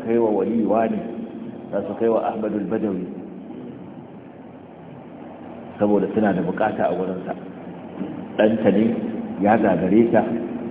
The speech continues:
yana ɗan shaye-shaye, yana ɗan ɗauke-ɗauke, sai ta ɗauki akuyarta ko kuma wani ɗan ragonta da kiwata,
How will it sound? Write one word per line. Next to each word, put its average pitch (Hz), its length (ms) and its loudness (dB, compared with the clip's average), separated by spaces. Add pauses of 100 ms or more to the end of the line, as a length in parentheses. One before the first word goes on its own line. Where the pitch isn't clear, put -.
(400)
yana 101 220 8
ɗan 113 180 6
shaye-shaye, 104 680 4
yana 113 160 4
ɗan 117 240 4
ɗauke-ɗauke, 107 560 4 (760)
sai 113 140 4
ta 113 80 2
ɗauki 95 300 2
akuyarta - 580 4
ko 110 100 0
kuma 110 200 -2
wani 110 160 -2
ɗan 120 160 2
ragonta 110 380 2
da 87 100 -2 (160)
kiwata, 107 340 4